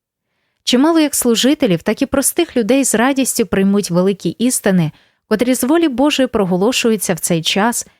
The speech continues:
щоб приготувати народ до другого приходу Христа. Ворог людських душ бажає перешкодити цій роботі,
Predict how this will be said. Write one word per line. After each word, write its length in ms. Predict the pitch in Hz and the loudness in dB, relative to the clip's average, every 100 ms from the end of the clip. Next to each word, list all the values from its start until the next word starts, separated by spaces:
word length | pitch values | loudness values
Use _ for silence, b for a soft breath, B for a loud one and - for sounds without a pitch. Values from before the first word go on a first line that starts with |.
| b | b
щоб 220 | - 254 | 0 0
приготувати 560 | 262 254 269 285 320 269 | 2 0 0 0 0 2
народ 260 | 226 220 | 2 2
до 120 | 185 175 | 0 0
другого 360 | 175 254 254 | 2 2 0
приходу 440 | - 170 - 165 165 | 0 -4 -2 -2 -2
Христа. 600 | - 170 - 175 156 151 _ _ _ _ _ _ _ _ - | -2 -4 -2 -2 -2 -6 _ _ _ _ _ _ _ _ -6
Ворог 400 | 185 247 311 277 | 0 4 2 2
людських 420 | 247 254 - 262 208 | -2 -2 0 0 2
душ 360 | 208 294 - | 0 0 0
бажає 320 | 190 220 269 | -2 2 2
перешкодити 720 | 277 254 247 - 302 226 196 170 | 2 0 -2 0 0 0 0 -2
цій 240 | - 180 | 0 0
роботі, 600 | 175 165 170 165 - 165 | 0 0 -2 -2 -6 -8